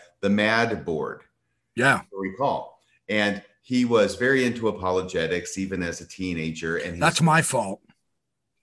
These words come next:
Speaker 1: You are responsible. You're
Speaker 2: I'm partly
Speaker 1: Frankenstein
Speaker 2: partly,
Speaker 1: for
Speaker 2: yeah.
Speaker 1: Stephen Smoot?
Speaker 2: Yeah. You know what mistake I made with him?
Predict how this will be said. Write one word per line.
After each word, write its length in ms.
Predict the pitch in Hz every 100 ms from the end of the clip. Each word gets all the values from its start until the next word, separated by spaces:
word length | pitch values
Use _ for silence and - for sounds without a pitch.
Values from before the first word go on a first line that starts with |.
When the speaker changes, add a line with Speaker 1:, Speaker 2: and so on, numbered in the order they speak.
| _ _ _ _
Speaker 1:
You 340 | 80 113 156
are 180 | 104 101
responsible. 1040 | 98 - 98 92 98 107 98 107 113 - - - _ _ -
You're 120 | 135
Speaker 2:
I'm 80 | 135
partly 460 | 143 156 - 113
Speaker 1:
Frankenstein 540 | 113 110 117 135 143 - _ _ _ -
Speaker 2:
partly, 460 | 135 123 - 98 85
Speaker 1:
for 80 | -
Speaker 2:
yeah. 180 | 95 82
Speaker 1:
Stephen 360 | - 117 113 107
Smoot? 480 | - 104 113 143 - - - _
Speaker 2:
Yeah. 300 | 117 120 104 - _ -
You 120 | 135
know 140 | 147
what 200 | 151 143
mistake 460 | 135 131 - 151 139
I 120 | 143
made 320 | 143 147 147
with 160 | 135 131
him? 160 | 151